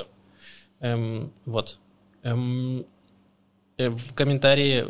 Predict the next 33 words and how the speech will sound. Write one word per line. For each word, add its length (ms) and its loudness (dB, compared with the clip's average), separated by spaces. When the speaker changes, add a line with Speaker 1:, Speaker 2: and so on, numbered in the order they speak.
Speaker 2:
все 280 0
очень 220 -2
прекрасные, 760 0
прекрасные 420 0
комментарии. 340 2
Спасибо 400 -2
всем 200 -2
большое 280 0
за 100 0
поддержку. 600 0
Я 200 0
вижу, 260 -2
что 160 0
вы 80 0
прислушались 560 -2
к 60 -16
просьбе 440 0
оставлять 340 -2
комментарии 680 0
к, 140 -10
э, 200 -2
подкасту, 600 2
и 60 0
это 220 0
супер, 320 0
это 200 0
нам 120 0
Speaker 1:
Да. 60 4
Speaker 2:
помогает, 460 4
это 380 0
греет 360 0
нам 180 -4
душу. 400 -4